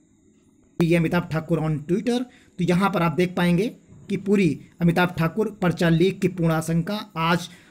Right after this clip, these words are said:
अट-, चौबीस आठ को दस से बारह बजे यूपी ट्रिपल एस सी पेट एग्जाम कथित पेपर को ग्यारह बजे मुझे प्राप्त हुआ, हुए, जबकि जानकारी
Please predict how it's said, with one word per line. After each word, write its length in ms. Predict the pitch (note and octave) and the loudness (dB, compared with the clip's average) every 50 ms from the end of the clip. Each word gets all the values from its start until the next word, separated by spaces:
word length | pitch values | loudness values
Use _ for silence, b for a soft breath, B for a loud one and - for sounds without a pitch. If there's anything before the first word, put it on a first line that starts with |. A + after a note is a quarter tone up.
| B B B F3+ | B B B -2
अट-, 400 | F#3 F3+ - - - - _ - | -2 -2 -4 -10 -20 -20 _ -2
चौबीस 360 | G3 F#3 F#3+ F#3 G#3+ - - | 0 0 2 2 2 0 0
आठ 300 | - E3 F3 F3+ F3 - | -2 0 0 0 -2 -4
को 360 | - F#3 E3+ E3+ E3 - - - | -2 0 0 0 0 -4 -8 -12
दस 280 | D3+ B2+ - - F3 - | -6 -2 -2 -2 0 2
से 100 | G3 F3+ | 2 2
बारह 280 | C#3+ D#3 D#3 D#3+ E3+ E3 | 4 2 2 2 2 2
बजे 220 | D#3+ D#3+ D3+ D#3+ | 2 2 2 2
यूपी 360 | D#3 D#3+ D#3+ D#3+ - F3+ F3 | 2 2 0 2 0 0 0
ट्रिपल 280 | E3+ - D3+ - E3+ D#3 | 0 -2 -4 -4 -4 -4
एस 140 | D3+ - - | -4 -6 -4
सी 140 | - E3+ | -4 -4
पेट 320 | C3 - - F3+ E3+ F3 F3+ | -4 -2 -2 -2 0 0 0
एग्जाम 400 | D#3+ C#3 C3+ D3+ D#3+ D#3+ D#3 D#3 B B B B B - | -2 -2 -2 -2 -4 -4 -6 -8 B B B B B -4
कथित 300 | F#3 G#3 G#3 G3+ - - - _ | -2 -2 -2 -2 -6 -12 -6 _
पेपर 280 | F3+ F3 E3 - F3 E3 | 0 0 2 2 0 -2
को 160 | - - E3 | 0 -2 -2
ग्यारह 340 | D3+ D#3 E3+ E3 F3+ F#3+ F#3+ | 0 2 2 2 2 2 2
बजे 240 | E3 E3+ D3 E3 D#3 | 2 4 4 2 2
मुझे 200 | D#3 C3+ D#3 D3+ | 2 0 -2 -4
प्राप्त 360 | D3+ D#3+ D3 B2+ - - - | -4 -6 -10 -10 -8 -6 -4
हुआ, 240 | D3+ E3 F3 F#3+ - B B B B _ - | -2 -2 -2 -4 -6 B B B B _ 4
हुए, 180 | F#3+ G#3 A3 F#3 | 4 4 4 4
जबकि 500 | F3+ G3+ G3 - - A#3 G#3+ D#3+ B B B B B D#3 | 2 0 0 0 0 2 2 2 B B B B B -4
जानकारी 720 | C3 F#3 F#3 F#3+ F#3+ F3+ G3+ G3+ G#3 A3+ A#3+ A#3 A#3 | 0 0 0 0 0 0 2 2 4 4 2 2 0